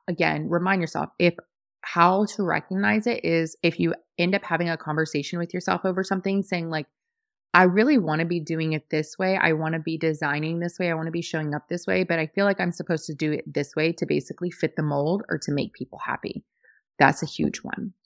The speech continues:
The third and final part of conditioning is how do you change it?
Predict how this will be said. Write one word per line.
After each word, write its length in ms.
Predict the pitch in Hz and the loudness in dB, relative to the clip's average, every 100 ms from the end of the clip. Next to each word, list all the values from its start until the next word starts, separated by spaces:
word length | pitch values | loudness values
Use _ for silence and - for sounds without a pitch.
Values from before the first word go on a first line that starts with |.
| _ _ _ | _ _ _
The 180 | 180 196 | 2 2
third 380 | - 208 226 262 | 4 4 6 4
and 200 | 214 202 | 2 4
final 360 | 165 165 180 | 6 6 4
part 480 | 175 - 143 143 - - | 0 -2 0 0 0 2
of 520 | 156 156 151 147 - - | 2 2 0 -2 -8 -4
conditioning 640 | 185 160 147 214 240 392 427 - _ _ _ _ _ _ - | 2 4 4 4 2 2 -4 -10 _ _ _ _ _ _ 0
is 160 | 196 | 2
how 280 | 196 - 165 | 2 -2 0
do 60 | 175 | 2
you 140 | 285 | 2
change 320 | 311 220 262 | 2 2 2
it? 140 | - | 2